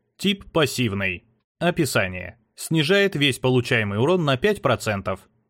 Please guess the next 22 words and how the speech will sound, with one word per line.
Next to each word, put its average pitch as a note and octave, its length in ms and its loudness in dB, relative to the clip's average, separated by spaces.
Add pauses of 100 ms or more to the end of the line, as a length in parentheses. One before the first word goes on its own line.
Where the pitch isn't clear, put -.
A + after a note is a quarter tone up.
(240)
Владелец C3 640 0
навыка C#3 380 0
словно C3+ 420 0
обрастает C3+ 520 0
защитным B2 500 0
слоем, G2 580 -2
что - 240 -2
позволяет A2+ 480 0
выдерживать A2+ 560 0
больше A2 340 0
атак C#3 320 0
без A#2 240 -4
серьёзного A2 500 0
урона E3 340 0
для A#2+ 160 0
здоровья. G2 640 -2 (400)
Прокачка B2+ 520 0
навыка D#3 360 0
увеличивает G3 600 0
степень C#3+ 380 -2
снижения A2 520 -2
урона, G2 500 -2